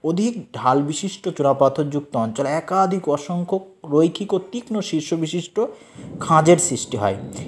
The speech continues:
এই খাঁজ বিশিষ্ট ভূমিরূপকে ফরাসি ভাষায় ল্যাপিস এবং জার্মান ভাষায় কারেন বলা হয়ে থাকে। তারপর আসছে আমরা সিঙ্কহোল। সিঙ্কহোল হচ্ছে কার্স্ট অঞ্চলে দ্রবণ কার্যের ফলে যে ফাঁদল আকৃতির,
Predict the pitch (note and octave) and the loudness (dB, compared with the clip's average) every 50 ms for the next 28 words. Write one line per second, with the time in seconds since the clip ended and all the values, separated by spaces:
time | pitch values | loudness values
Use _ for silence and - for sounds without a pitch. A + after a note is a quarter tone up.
0 | - - B2+ B2+ - - E3+ F3 G#3 A3+ F#3+ F#3+ G3 G3 - A3+ A3 - - - | -4 -2 -2 -2 -2 2 4 6 6 6 6 2 0 0 0 -2 -4 0 2 2
1 | F#3+ C#3+ - E3+ D#3+ D#3+ E3+ F#3 F#3+ - - C3 A#2+ - - - C3 C#3+ D3 D3 | 2 2 2 -2 0 2 2 2 2 0 -2 0 0 0 2 2 4 4 4 2
2 | - D#3+ D3+ E3 D#3 - D#3+ D3 B2+ A#2+ B2 C3+ - - B3 A#3+ - - - C3 | 0 -2 -2 -2 0 2 2 2 4 4 4 4 2 -2 -6 -6 -6 -6 -6 -6
3 | B2+ A#2+ A2+ A2+ A2 A2 A2 A#2+ B2+ C#3 C3+ C#3 B2+ - G#3+ C4+ D#4 - - - | -4 -2 0 0 0 0 0 -2 -4 -4 -4 -4 0 2 2 2 2 -2 -10 -20
4 | _ _ _ _ _ - - A#3 A3+ G#3 G3 F3+ E3+ C3 A#2+ A2+ A2 A2 A2 G#2 | _ _ _ _ _ 0 4 6 6 6 6 4 6 6 6 8 6 6 4 2
5 | G2 - G#2+ G2 - - - - - - - - - - - E3+ E3+ E3 - F#3 | 0 -2 -4 -6 -6 -8 -12 -14 -16 -20 -20 -20 -8 0 4 4 4 6 6 6
6 | E3 D#3+ - - - E3+ E3 E3+ E3 D#3+ - - A3 A3 A3 G#3+ - G#3+ G3+ G#3+ | 6 6 4 0 -2 0 2 2 2 2 2 2 2 4 4 4 6 4 4 4
7 | G#3+ G#3+ - _ _ _ _ _ _ _ _ _ _ _ _ _ _ - - - | 4 -2 -8 _ _ _ _ _ _ _ _ _ _ _ _ _ _ -20 -20 -18
8 | - - - - F3 F#3+ F#3+ A3 G#3 G3+ G#3 G#3 G3+ - G#3+ A3 E3+ D3+ D#3+ D#3 | -14 -8 -2 0 2 2 6 6 6 6 6 4 4 2 2 6 6 6 6 6
9 | - - F3+ F3+ F3+ F3+ G3+ G3 F3 D3 C#3+ D3+ D3+ E3 E3+ F3 E3+ E3+ E3 E3 | 4 4 4 4 6 4 4 4 4 6 6 6 6 6 4 4 6 4 4 6
10 | E3+ F3+ E3+ - F#3 F3 F3 F3 F3+ E3+ - - - F3 D3 E3 F3+ F#3 F3 E3+ | 4 0 2 4 6 6 6 4 2 0 0 0 2 2 4 6 6 6 6 4
11 | - - - F#3 F#3 F3+ G3 G#3+ G#3+ G#3+ | 2 -2 0 0 2 4 6 6 6 6